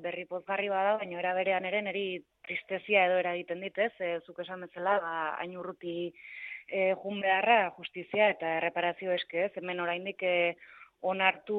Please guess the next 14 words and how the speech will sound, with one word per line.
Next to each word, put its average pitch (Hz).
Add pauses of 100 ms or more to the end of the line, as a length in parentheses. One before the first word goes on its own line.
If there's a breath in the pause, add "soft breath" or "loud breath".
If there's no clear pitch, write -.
(160)
ez 180
den, 202
sikiera 214
onartu 190
ez 180
den, 190
eh, 165 (240)
eh, 160
gertaera 170
bat 160
izan 170
da, 175
ez? 226
Eta, 165